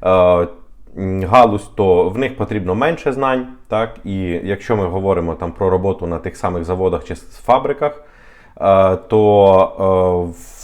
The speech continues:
в таких випадках, е, там потрібно менше знань, плюс там всьому, скоріш за все, навчають вже по ходу вашої роботи. Тож, е, друзі, ви знаєте тепер, в яких галузях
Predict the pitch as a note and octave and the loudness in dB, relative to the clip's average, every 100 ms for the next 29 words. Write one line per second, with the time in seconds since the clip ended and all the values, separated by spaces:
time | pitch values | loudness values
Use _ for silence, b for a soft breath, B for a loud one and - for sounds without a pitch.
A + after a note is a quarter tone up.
0 | - - G#2+ - C3+ A#2 C3+ C#3+ C#3 - | -20 -6 -4 -2 -4 2 2 4 0 4
1 | C#3 - - - - - - - - - | 2 2 -6 -20 -20 -20 -20 -20 -20 -20
2 | - - - B2+ G2+ G2 F#2 B2 B2 A2 | -20 -20 -20 -6 2 4 4 4 0 0
3 | A2+ G#2+ G#2 A2 G2+ - F2 A#2 C#3+ D3 | -2 0 2 2 0 -4 -6 -2 -2 -2
4 | B2 - A#2+ D3+ - - A2 G#2 - B2+ | -6 -4 -2 -2 -6 -6 -4 -4 -2 0
5 | A2 - G#2+ G2 F#2 - A2 F#2+ - A#2+ | 0 -4 -4 -4 -6 -4 -4 -4 -2 0
6 | A2+ E2+ F#2+ G2+ B B B A2+ G#2+ A#2+ | 0 -2 -2 -2 B B B -6 0 2
7 | A2+ A2+ B B B - G2 F#2+ - G2+ | 2 0 B B B 0 2 2 -2 -6
8 | G2 b b b G#2+ A2 G#2 E2+ - C3+ | -8 b b b 0 2 2 0 -2 0
9 | D#3 - - A#2+ A2+ G#2+ A#2+ F#2+ G2 A2+ | 0 0 0 4 6 4 0 0 0 4
10 | A2 F#2+ F2 F#2 F#2 A2+ G2 D#2+ D#2+ A2+ | 4 2 -4 -4 -2 0 0 -2 -6 -6
11 | F2+ E2 E2+ F#2 G#2+ F2 G2 E2+ D#2+ D#2+ | -2 -2 -2 -2 -2 2 0 0 -4 -8